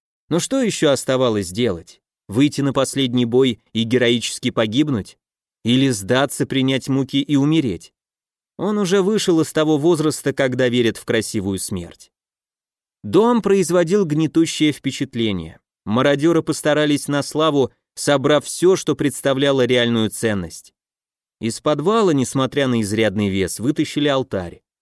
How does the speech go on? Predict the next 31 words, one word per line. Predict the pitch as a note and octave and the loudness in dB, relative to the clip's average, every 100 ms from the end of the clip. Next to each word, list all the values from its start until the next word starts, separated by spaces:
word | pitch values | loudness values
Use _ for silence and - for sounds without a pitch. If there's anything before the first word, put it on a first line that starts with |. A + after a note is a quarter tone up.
| _ _ _ | _ _ _
Сундуки | - C3+ B2 C3 - | -4 -2 0 -2 -2
были | A#2 A2 | -2 0
вскрыты, | G#2 - C3 D3+ D#3+ D3 C#3 _ - | -2 -4 0 0 2 0 -2 _ -8
двери | G2+ C#3+ F3 D3 | -4 2 4 4
сбиты | A2 A#2 A2+ | 2 -4 -4
с | G2+ | -10
петель, | - D3 D#3+ - C#3+ C3 - | 0 2 2 0 -4 -6 -6
мебель | A2 C#3 D3 A2+ | 0 2 2 0
перевёрнута, | A#2+ A2 F#2+ B2 D#3 D3 C3 B2+ A#2 - _ _ _ | 0 -2 0 0 2 0 -2 -2 -4 -10 _ _ _
а | A#2 B2+ | -6 -2
ковры | E3 D#3+ G#3 A#3+ | 0 0 0 0
и | |
шкуры | F#3+ - A3 A3 | -2 -4 -2 -2
сорваны | - F3+ F3+ F3 E3 | 0 2 2 0 0
со | - C#3+ | -2 -4
стен. | - - G2 F2 _ _ _ _ _ _ _ | -6 -6 -6 -8 _ _ _ _ _ _ _
К | - | -6
счастью, | - D#3 C#3 - C3+ | 0 2 0 -2 0
быстро | C#3+ D3 D3 | 0 0 0
выяснилось, | C3+ C#3+ C3 C#3+ C3 A#2+ | 2 0 0 -2 0 -2
что | - B2+ | -2 -2
главные | G#2+ D3 F3+ D3+ C3+ | 0 0 0 0 -2
тайники, | A#2 B2 A#2+ A2+ - F2 F2 | 0 0 0 -2 -6 -10 -10
где | F#2 A#2+ | -2 -2
Игорь | - C3+ B2 A#2+ | 0 0 0 -2
хранил | - B2+ C3 C3 | -2 0 2 2
наиболее | B2 A#2 A#2 A#2 A2 | 2 2 2 2 2
ценные | - A#2+ A2 G#2 | 0 -2 0 0
вещи | G2+ G#2+ - A2 | 0 -2 -2 -4
и | |
деньги, | G#2 G2+ F#2+ E2 E2 | -2 -4 -6 -8 -14